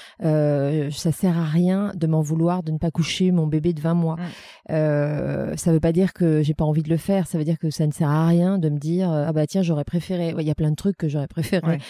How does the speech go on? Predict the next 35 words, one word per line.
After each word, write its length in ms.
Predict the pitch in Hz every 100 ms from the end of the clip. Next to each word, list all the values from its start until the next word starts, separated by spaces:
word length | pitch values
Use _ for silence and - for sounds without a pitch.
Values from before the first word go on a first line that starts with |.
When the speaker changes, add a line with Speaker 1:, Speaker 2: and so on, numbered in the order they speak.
| - - -
Speaker 1:
dans 100 | 165
la 120 | 160
vie 180 | 170 185
en 120 | 170
général. 520 | 175 175 165 170 208 226 - - - 165
Euh, 240 | 165 156
je 120 | 151
pense 300 | 170 226 220
que 300 | - 196 180 - _ _ _ _ _ _
un 100 | 175
truc 240 | 175 - 202
que 80 | 175
l'âge 440 | 165 196 196 156
m'a 180 | 151 135
appris, 460 | - - 180 233 269
sans 280 | - 170 147
doute, 260 | 160 233 - - - -
euh, 240 | 165 165 160
c'est 400 | - - 185 170
à 160 | 156
me 160 | 147 151
contenter 560 | - 185 180 175 - 202
de 140 | 170
ce 100 | 156
que 100 | 170
je 120 | 147
suis 420 | - - 185 214
et 80 | 185
de 160 | 160 160
ce 140 | -
que 580 | - 165 156 151 151 151
je 140 | 143 147
peux 220 | - 185
faire. 420 | - 160 156 160
Donc, 300 | 147 147 156